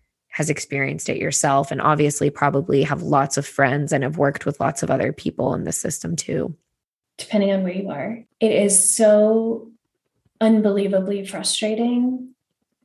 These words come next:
Speaker 2: to have your hands tied. 'Cause at the end of the day, you know, I'm a licensed clinical social worker. In the state of Colorado, I'm allowed to place a hold.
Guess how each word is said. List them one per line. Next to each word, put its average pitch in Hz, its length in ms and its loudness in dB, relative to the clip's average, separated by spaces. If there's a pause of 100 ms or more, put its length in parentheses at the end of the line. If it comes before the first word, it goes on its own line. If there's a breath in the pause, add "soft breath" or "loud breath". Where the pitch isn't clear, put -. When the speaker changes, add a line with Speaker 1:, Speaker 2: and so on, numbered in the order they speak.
(120)
Speaker 2:
to 202 560 0
have 196 340 -2
your 190 120 -2
hands 185 440 -2
tied. 233 480 0 (240)
'Cause 240 160 0
at 233 100 2
the 247 140 2
end 247 120 4
of 247 60 4
the 240 80 2
day, 208 560 2
you 214 100 0
know, 208 80 2
I'm 208 220 2
a 214 60 6
licensed 208 400 2
clinical 202 300 -4
social 185 360 -6
worker. 185 460 -2
In 208 120 2
the 208 80 4
state 233 220 4
of 240 80 -2
Colorado, 202 600 2
I'm 190 180 0
allowed 185 300 0
to 190 80 -8
place 185 340 0
a 180 80 -6
hold. 156 360 -4